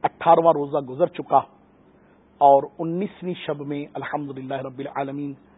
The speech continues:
ہم داخل ہو چکے، اور مدنی چینل کے سب سے مقبول ترین سلسلے، بہترین سلسلے،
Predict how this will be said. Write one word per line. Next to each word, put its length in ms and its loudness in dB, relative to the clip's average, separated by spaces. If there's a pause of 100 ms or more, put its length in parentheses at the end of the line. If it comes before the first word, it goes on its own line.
(140)
ہم 160 -6
داخل 360 0
ہو 80 -8
چکے، 280 -16 (760)
اور 140 8
مدنی 400 0
چینل 300 -2
کے 240 -4 (120)
سب 140 -6
سے 180 -10
مقبول 460 -6
ترین 340 -6 (120)
سلسلے، 400 -4 (600)
بہترین 640 -2 (120)
سلسلے، 400 -6